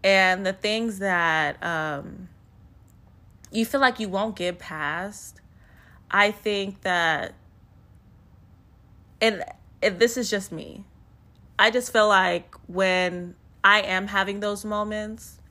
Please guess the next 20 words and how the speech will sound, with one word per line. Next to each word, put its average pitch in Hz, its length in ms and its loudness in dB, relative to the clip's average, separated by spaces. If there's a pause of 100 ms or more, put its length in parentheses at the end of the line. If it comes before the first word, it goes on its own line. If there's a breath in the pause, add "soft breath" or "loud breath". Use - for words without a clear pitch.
and 185 180 -4
when 175 120 -4
I 180 120 2
am 170 320 -4
going 202 300 -4
through 226 240 -2
that, 220 360 -4 (1400 soft breath)
I 214 120 6
have 262 260 0
to, - 140 -18
I've 214 280 6
had 220 400 4
to - 140 -6
learn 190 680 -2 (100)
that 156 580 0 (280)
it's 196 260 0
not 208 580 4
because 185 440 -4
of 156 180 -6
me. - 320 -12